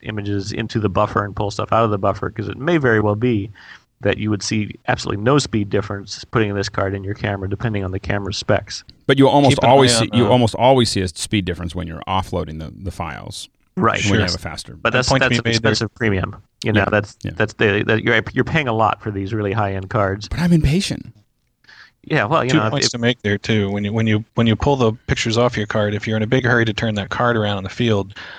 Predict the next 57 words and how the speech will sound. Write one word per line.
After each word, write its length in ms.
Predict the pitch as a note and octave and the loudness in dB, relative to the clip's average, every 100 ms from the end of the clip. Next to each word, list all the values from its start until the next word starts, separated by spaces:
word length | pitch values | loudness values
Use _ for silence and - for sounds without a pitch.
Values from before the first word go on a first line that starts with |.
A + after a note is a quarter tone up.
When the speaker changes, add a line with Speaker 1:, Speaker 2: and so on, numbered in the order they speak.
| - - | -12 0
Speaker 3:
pull 140 | C#3 | 2
'em 100 | C3 | 4
off 180 | B2+ A#2 | 2 2
by 160 | A2 G#2 | -2 -2
copying 520 | - A#2+ B2 G#2+ G#2+ | 0 0 0 -4 -6
'em 80 | G#2 | -6
in 100 | G2+ | -6
at 100 | G#2 | -2
the 80 | |
operating 360 | G#2+ A#2 G2+ G2 | 0 0 -4 -6
system 300 | - G2+ G2+ | -8 -6 -8
level, 240 | F#2+ G2+ | -8 -8
you 60 | G2+ | -10
know, 60 | G2+ | -8
like 200 | G2 G#2+ | -6 -6
at 200 | G2+ - | -6 -4
your 60 | |
desktop. 500 | G#2 A2+ - G2+ F#2+ - - - - _ | 0 2 2 0 -4 -6 -20 -20 -20 _
Pull 100 | - | 0
'em 100 | C3 | 2
off 160 | A#2+ A2+ | 2 2
that 200 | A#2+ A2+ | 2 2
way 140 | G#2+ G#2 | 0 -2
where 100 | G#2 | -4
it's 140 | - | -4
just 160 | A2+ G#2 | -4 -6
a 40 | |
file 240 | A2 A2 | -2 -2
copy, 340 | A2 G2+ G2 G2 | 0 -2 -4 -8
because 220 | - G#2 | -8 -8
if 60 | - | -6
you're 160 | A2 - | -10 -6
pulling 260 | - C3+ C3 | 0 2 2
them 120 | A#2 | 2
off 180 | A2+ A2+ | 2 2
into 320 | B2 B2 - | -4 -4 -2
your 120 | A2 | -2
application, 580 | A2 A2 - A2+ A2+ G#2 | -2 -4 -2 0 0 -2
such 240 | - G#2 | -6 -4
as 80 | - | -4
Lightroom 360 | G#2+ G#2 G#2 G#2 | -2 -2 -2 -4
or 80 | G2+ | -2
Aperture 420 | A2 A#2 - G2 | 0 0 0 0
in 80 | F#2+ | 0
some 180 | G#2 G2+ | -2 -2
cases, 440 | G#2 G2+ G#2 - - - - | -2 0 -2 -6 -8 -14 -2
the 100 | A#2+ | 2
overhead 340 | A#2 A#2 A2+ A2 | 4 4 2 0
of 140 | G2+ | -2
processing 480 | C3 A#2+ A#2 - G#2+ | -2 0 -2 -4 -6
the 80 | G#2 | -10
images 340 | G#2+ A2 G#2+ | -10 -6 -6
as 120 | G#2+ | -4
they 80 | G#2 | -6
pull 180 | - A2 | -2 -2
them 160 | G#2 | 0
in 240 | B2 G#2+ | -2 -2